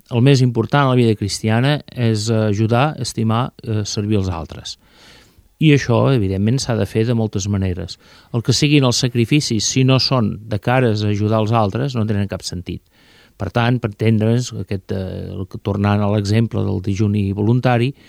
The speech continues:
significa senzillament un dia d'abstinència perquè amb el que se, se suposa que s'estalvia es pugui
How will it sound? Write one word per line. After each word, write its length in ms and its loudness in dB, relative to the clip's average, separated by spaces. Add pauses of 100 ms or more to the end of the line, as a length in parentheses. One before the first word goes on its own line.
(260)
significa 640 0
senzillament 640 0 (140)
un 220 4
dia 260 4
d'abstinència 1080 0 (580)
perquè 520 2 (100)
amb 240 0
el 160 0
que 140 0 (260)
se, 300 -6 (580)
se 160 -4
suposa 560 0
que 120 -6
s'estalvia 680 2 (400)
es 160 0
pugui 460 2